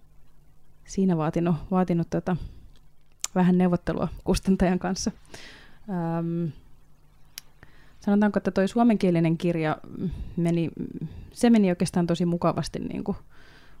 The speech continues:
muilta osin, että, et, tota noin, ö, se oli,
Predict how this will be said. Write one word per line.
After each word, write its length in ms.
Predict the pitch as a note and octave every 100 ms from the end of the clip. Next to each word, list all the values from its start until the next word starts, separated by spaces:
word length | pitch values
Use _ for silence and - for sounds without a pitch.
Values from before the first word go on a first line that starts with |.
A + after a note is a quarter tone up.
| - -
muilta 280 | E3+ E3+ C#3+
osin, 260 | D#3+ - G2
että, 200 | - -
et, 180 | - -
tota 240 | - -
noin, 300 | D#3+ D3+ D#3 - - - -
ö, 220 | F#3+ - F#3 - -
se 160 | - F3+
oli, 220 | E3+